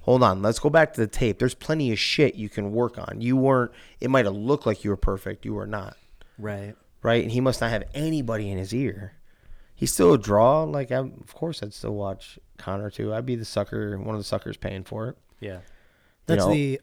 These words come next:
Speaker 2: only reason, dude. Dana's blinded by that. He wants to make that last big fucking check.
Speaker 1: I think it's his la-,
Speaker 2: You know?
Speaker 1: isn't it his last fight?
Speaker 2: I think he has two. I wanna say two more.
Speaker 3: I don't know. I still, something inside of me says they're, like, the last one will be, like,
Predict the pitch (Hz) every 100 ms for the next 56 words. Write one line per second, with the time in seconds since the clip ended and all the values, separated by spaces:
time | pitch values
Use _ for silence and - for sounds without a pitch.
0 | - 160 151 120 113 113 107 98 98 104
1 | 107 123 113 101 104 101 98 95 98 95
2 | 92 - 110 107 101 110 110 101 107 104
3 | 101 101 101 104 110 107 107 104 - 104
4 | - 104 107 101 117 139 139 202 233 135
5 | 107 110 113 117 113 131 160 143 110 110
6 | 113 - 107 143 127 160 185 160 - -
7 | - - 127 107 - 127 156 104 - 110
8 | 101 95 101 - 123 123 107 101 101 113
9 | 123 - 165 160 160 156 156 _ _ _
10 | - - 120 120 127 - 127 127 113 107
11 | 101 101 101 104 98 98 95 98 - _
12 | _ _ _ _ _ _ _ _ _ _
13 | _ _ - 123 107 107 _ - 113 98
14 | 101 101 101 95 107 92 92 101 98 92
15 | 90 87